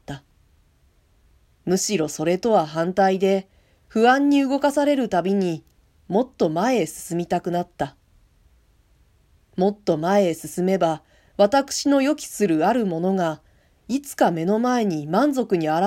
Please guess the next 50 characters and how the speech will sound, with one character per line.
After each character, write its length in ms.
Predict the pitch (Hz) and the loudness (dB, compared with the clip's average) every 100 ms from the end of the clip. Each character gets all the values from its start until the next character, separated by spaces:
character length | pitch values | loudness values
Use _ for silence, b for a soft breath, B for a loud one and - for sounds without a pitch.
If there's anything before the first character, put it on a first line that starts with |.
| 240 | 2
れ 120 | 254 226 | 0 -2
て 120 | 165 | -6
く 140 | - | -2
る 140 | 208 170 | -2 -2
だ 120 | 151 | -2
ろ 160 | 165 | -2
う 40 | 190 | -4
と 180 | 160 139 | -4 -8
思 140 | 151 | -10
っ 40 | |
た。 300 | 156 - 143 _ _ _ _ _ _ _ _ _ _ _ _ _ _ _ _ | -10 -10 -10 _ _ _ _ _ _ _ _ _ _ _ _ _ _ _ _
私 560 | 160 160 165 165 - 208 | -6 -2 -2 -2 -4 2
は 140 | 208 | 2
若 280 | 180 202 262 | 2 -2 -2
か 120 | 220 | -4
っ 80 | 160 _ | -8 _
た。 180 | 139 - _ _ _ _ _ _ _ _ _ _ _ _ _ | -12 -12 _ _ _ _ _ _ _ _ _ _ _ _ _
け 140 | - 311 | 0 2
れ 140 | 320 | 4
ど 100 | 240 | 2
も 140 | 196 180 | 0 -2
す 180 | - | -2
べ 140 | 294 339 | 0 2
て 120 | 294 | 2
の 140 | 220 | 0
人 240 | 180 175 185 | 0 0 0
間 200 | 185 190 | 0 0
に 180 | 190 185 | -2 0
対 240 | 196 190 | 2 2
し 100 | - | 0
て、 320 | - 160 147 _ _ _ | -2 -2 -2 _ _ _
若 340 | - 165 165 214 | -2 0 4 4
い 120 | 208 | 2
血 180 | - 156 | -4 -2
が 220 | 170 165 | -2 -2
こ 300 | - 196 226 | -2 2 2
う 20 | |
素 180 | 220 240 | 0 -2
直 240 | 285 269 | 0 0
に 120 | 185 156 | -2 -6
働 400 | 160 190 196 196 | -2 0 2 0
こ 160 | 233 | -2
う 60 | 220 | -2
と 120 | 185 | -2
は 80 | 170 | -2
思 260 | 151 151 | -4 -4
わ 100 | 165 | -2
な 120 | 208 190 | -2 -2
か 100 | |
っ 80 | 156 | -8